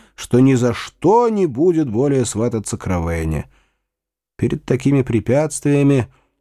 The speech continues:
принуждено было отступить даже и великое упрямство, от природы свойственное Седрику, так как ему приходилось насильно тащить под венец двух людей, которые упорно сопротивлялись.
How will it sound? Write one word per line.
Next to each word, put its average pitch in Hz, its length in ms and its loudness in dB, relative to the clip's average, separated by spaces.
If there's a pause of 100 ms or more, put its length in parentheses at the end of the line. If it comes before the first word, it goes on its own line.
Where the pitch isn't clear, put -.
(120)
принуждено 117 600 2
было 127 220 0
отступить 127 480 -2
даже 120 280 0
и 113 40 2
великое 120 440 2
упрямство, 135 800 0
от 120 100 -4
природы 113 400 0
свойственное 101 640 0
Седрику, 131 640 -2 (380)
так 104 140 -2
как - 200 -4
ему 120 220 2
приходилось 110 640 -2
насильно 110 640 0
тащить - 480 -4
под 101 140 -2
венец 104 380 2
двух 101 300 -4
людей, 107 480 2 (300)
которые 110 380 -2
упорно 107 560 0
сопротивлялись. 76 1080 -8